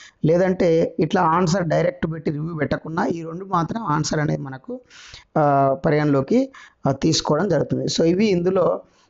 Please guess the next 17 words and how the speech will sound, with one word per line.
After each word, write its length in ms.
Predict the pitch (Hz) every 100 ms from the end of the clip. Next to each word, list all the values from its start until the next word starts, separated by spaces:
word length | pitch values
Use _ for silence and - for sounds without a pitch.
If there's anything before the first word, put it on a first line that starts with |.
| -
మనకు 440 | 156 156 156 147 147
ఇంపార్టెంట్. 500 | 147 165 151 143 135
So 220 | 160 185
ఇక్కడ 280 | 165 165 165
ఇంకా 140 | 156
యారో 280 | 151 147 151
లెఫ్ట్, 340 | 147 143 -
రైట్ 340 | 139 139 147 160
యారో 220 | 147 143
అంటే 200 | 139 139
రైట్ 260 | 135 135 139
పోవడం, 380 | 139 135 135
లెఫ్ట్ 300 | 131 131 -
యారో 180 | - 220
అంటే 160 | 131 135
లెఫ్ట్ 260 | 127 -
పోవడం, 400 | 139 131 131 127